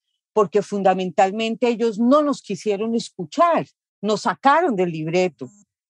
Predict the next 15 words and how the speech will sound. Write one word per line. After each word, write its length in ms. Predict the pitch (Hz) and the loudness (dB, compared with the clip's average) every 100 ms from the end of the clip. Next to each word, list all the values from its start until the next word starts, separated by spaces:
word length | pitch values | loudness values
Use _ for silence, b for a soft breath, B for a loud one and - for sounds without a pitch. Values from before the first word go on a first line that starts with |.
| _ _ | _ _
Eh, 240 | 202 196 - | 0 2 2
con 200 | 214 196 | 0 2
Ángel 320 | 208 196 254 | 2 2 2
hablábamos 580 | 226 196 185 214 240 - | 2 2 2 2 -2 -6
que 240 | - 196 160 | -2 -2 0
qué 160 | 233 220 | 2 2
bueno 400 | 226 269 247 269 | 4 2 2 -2
sería, 400 | 233 202 214 233 | -4 0 2 2
en 140 | 240 | 2
es-, 120 | 226 226 | -2 0
aunque 340 | 196 180 180 | -2 -2 -4
sea 220 | - 233 | 2 2
ya 180 | 226 240 | 4 2
un 160 | 240 233 | 2 -2
año, 320 | 233 233 | -2 -2